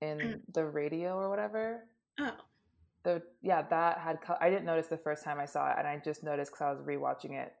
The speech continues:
Speaker 1: again. I was like, "Oh, that was red." And maybe I should have been paying more attention. But I think I just kind of gave up. I was like, "It's black and white. I don't even know if I can really
Speaker 2: <laughs>
Speaker 1: take this in." The same,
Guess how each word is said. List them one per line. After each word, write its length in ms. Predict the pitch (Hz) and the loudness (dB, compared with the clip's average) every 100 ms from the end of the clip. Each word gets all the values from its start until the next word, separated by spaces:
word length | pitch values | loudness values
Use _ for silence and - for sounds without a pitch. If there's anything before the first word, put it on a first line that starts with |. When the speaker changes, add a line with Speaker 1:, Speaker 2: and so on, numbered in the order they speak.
| _ | _
Speaker 1:
again. 640 | 160 156 143 135 123 180 - _ - | -4 0 0 0 -6 -12 -18 _ -10
I 60 | |
was 100 | 160 | -6
like, 120 | 165 - | -4 0
"Oh, 420 | 247 185 147 - | 4 4 2 0
that 140 | 165 202 | -2 0
was 140 | 202 | -2
red." 540 | 160 175 151 - - 196 - _ _ _ _ _ _ _ _ _ - | -2 0 0 -2 -6 -14 -18 _ _ _ _ _ _ _ _ _ -8
And 80 | 165 | 0
maybe 140 | 170 | 4
I 40 | 170 | 4
should 140 | 170 | 2
have 100 | 160 | -4
been 80 | - | -6
paying 180 | 151 151 | -10 -8
more 120 | 143 | -8
attention. 480 | 143 143 147 147 - | -8 -10 -10 -12 -4
But 80 | 156 | -2
I 40 | |
think 200 | 160 175 | -2 -2
I 80 | 190 | -4
just 320 | 190 185 - - _ _ _ _ _ _ _ _ _ _ _ _ - | -4 -6 -10 -18 _ _ _ _ _ _ _ _ _ _ _ _ -10
kind 240 | 165 151 | -6 -6
of 80 | 147 - - | -8 -12 -4
gave 220 | 143 139 | -4 0
up. 180 | 131 110 | 0 2
I 60 | 143 | 0
was 80 | 156 | -2
like, 100 | 147 | -4
"It's 100 | - | -2
black 220 | 151 151 | -2 -2
and 100 | 147 | -4
white. 240 | 139 131 | -2 -2
I 60 | 143 | -2
don't 100 | 147 | -2
even 100 | 143 | -4
know 60 | 143 | -6
if 60 | |
I 40 | 139 | -6
can 240 | 143 135 | -6 -6
really 400 | 135 135 131 - - _ _ | -4 -4 -4 -8 -14 _ _
Speaker 2:
<laughs> 100 | - | -4
Speaker 1:
take 240 | - 151 - | 0 2 2
this 160 | 147 | -2
in." 380 | - 135 135 147 - _ _ _ - - - _ _ | 0 0 0 -4 -12 _ _ _ -20 -20 -20 _ _
The 80 | 165 | -4
same, 180 | 160 170 | 0 2